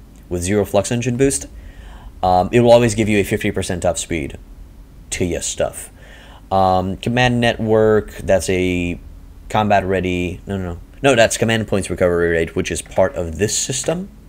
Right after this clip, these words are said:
which I'm gonna go in a bit. Uh, peak active performance remaining time literally tells you how long your ship is gonna be in combat capable. And now we, since we're talking about combat readiness and peak performance, we're gonna be talking about combat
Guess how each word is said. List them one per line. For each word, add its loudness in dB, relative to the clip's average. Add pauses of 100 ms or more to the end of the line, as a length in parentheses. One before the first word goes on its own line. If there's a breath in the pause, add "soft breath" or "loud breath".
(180)
which -10
I'm -10
gonna -6
go 0
in -8
a -6
bit. 0 (400 loud breath)
Uh, 8
peak 2
active 2
performance 2
remaining 0
time 2
literally 4
tells 2
you 2
how 6
long 4
your 0
ship 0 (380 soft breath)
is 2
gonna 0
be -2
in -6 (420)
combat 0
capable. -2 (260 loud breath)
And 2
now 6
we, 2 (340)
since -2
we're 0
talking 0
about -2
combat 2
readiness 0
and -4
peak -6
performance, 0
we're 0
gonna 0
be -2
talking 2
about 0
combat 0